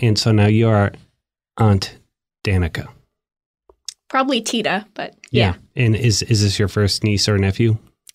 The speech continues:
Speaker 2: Yes, this
Speaker 1: Yeah.
Speaker 2: will be my first.
Speaker 1: Well, congrats. I'm glad that, uh, uh,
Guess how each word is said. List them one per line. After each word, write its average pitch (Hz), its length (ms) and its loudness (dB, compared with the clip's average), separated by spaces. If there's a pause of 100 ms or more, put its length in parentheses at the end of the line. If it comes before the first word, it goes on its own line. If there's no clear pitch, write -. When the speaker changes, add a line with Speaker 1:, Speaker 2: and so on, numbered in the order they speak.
(100)
Speaker 2:
Yes, - 300 -10
this - 160 -4
Speaker 1:
Yeah. 196 80 0
Speaker 2:
will 202 80 -4
be 226 140 -6
my 233 140 -2
first. - 540 -14
Speaker 1:
Well, 160 160 0
congrats. 113 500 0
I'm 101 120 4
glad 101 240 0
that, 92 300 0
uh, 90 220 2 (1200)
uh, 80 100 -8